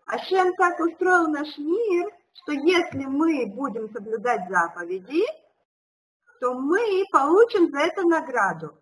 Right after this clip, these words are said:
И это будет не просто подарок, а как будто бы дос-, достойная оплата наших трудов, да?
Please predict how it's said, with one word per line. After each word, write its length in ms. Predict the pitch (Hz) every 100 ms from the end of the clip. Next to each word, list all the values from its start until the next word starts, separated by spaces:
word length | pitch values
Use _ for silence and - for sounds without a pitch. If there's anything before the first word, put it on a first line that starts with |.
| _
И 120 | -
это 260 | 302 320 285
будет 340 | 294 302 247
не 80 | 240
просто 460 | - 349 539 - 370
подарок, 520 | 277 240 226 185 - -
а 80 | 196
как 200 | 240 190
будто 380 | 294 453 381 -
бы 160 | 302
дос-, 320 | 302 254 - _ -
достойная 840 | 190 240 - 302 339 349 285 254
оплата 840 | 214 208 - 220 240 330 359 277 294 - _
наших 460 | 208 226 247 277 -
трудов, 580 | 269 269 214 190 151 - -
да? 160 | 202